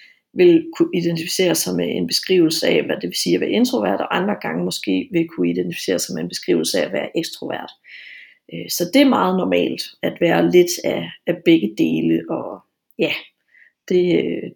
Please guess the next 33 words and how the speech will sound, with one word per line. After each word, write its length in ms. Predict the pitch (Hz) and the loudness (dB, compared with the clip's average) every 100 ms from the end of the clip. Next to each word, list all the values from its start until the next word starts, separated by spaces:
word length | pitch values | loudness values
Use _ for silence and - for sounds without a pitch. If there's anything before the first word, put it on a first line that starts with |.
| - | 2
det 100 | 180 | 2
er 40 | |
sådan, 260 | 170 175 165 | 2 0 -2
det, 340 | 170 - - 170 | -2 0 0 -2
det 100 | - | -6
er 120 | 160 | -6
med 120 | 165 | -4
mange, 400 | 170 - 160 160 - - | -4 -4 -6 -8 -8 -10
øh, 180 | 175 151 - 165 _ - | -10 -10 -14 -20 _ -4
variabler 440 | 165 165 165 175 | 0 2 0 0
i 40 | |
det 120 | 185 214 | 0 4
hele 180 | 285 | 4
taget. 360 | 285 - - - | 2 -2 -2 -4
De 80 | - - | -8 -4
fleste 320 | 240 214 208 | -2 -2 -4
variabler 440 | 190 196 202 208 190 | -6 -4 -4 -4 -2
er 180 | 214 240 | 2 2
jo 60 | |
normalt 460 | 233 208 208 175 - | 2 0 0 -2 -4
fordelte, 540 | - - - - 147 - _ - - - - - | -8 -6 -8 -8 -12 -12 _ -20 -20 -20 -20 -8
om 160 | 185 | -4
det 120 | 180 | -2
så 140 | 175 190 | -2 0
er 40 | |
skostørrelse, 960 | 175 - 185 175 - - 135 - - 190 | -2 0 0 0 -2 -2 -2 -4 -4 -6
eller, 560 | - 190 190 196 175 - | -6 -6 -8 -10 -10 -10
eller 200 | 175 185 | -8 -6
hvad 180 | 196 190 | -6 -4
det 160 | 190 | -4
er, 300 | - 202 - - | -6 -8 -12 -8
intelligens, 760 | - - - - 92 90 - | -8 -6 -6 -2 -4 -2 -6
eller, 280 | - 67 65 | -6 -8 -10